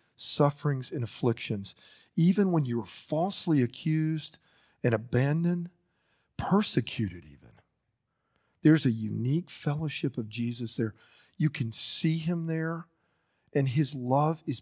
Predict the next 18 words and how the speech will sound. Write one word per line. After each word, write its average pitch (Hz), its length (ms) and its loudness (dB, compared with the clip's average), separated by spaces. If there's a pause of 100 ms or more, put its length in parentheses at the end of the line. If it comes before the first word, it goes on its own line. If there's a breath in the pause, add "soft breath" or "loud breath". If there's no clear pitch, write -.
poured 151 460 -8 (300)
out 117 280 -8 (200)
to - 100 -10
you 80 260 -14
there. - 340 -20 (1900)
How - 180 6
are 233 140 6
we 190 180 4
changed 165 640 0
as 110 140 -6
Christians? - 720 -14 (1300)
How - 220 6
do 214 80 6
we 190 140 8
become 156 580 2 (280 soft breath)
more 147 280 4
like 139 340 4
Jesus? 104 840 -10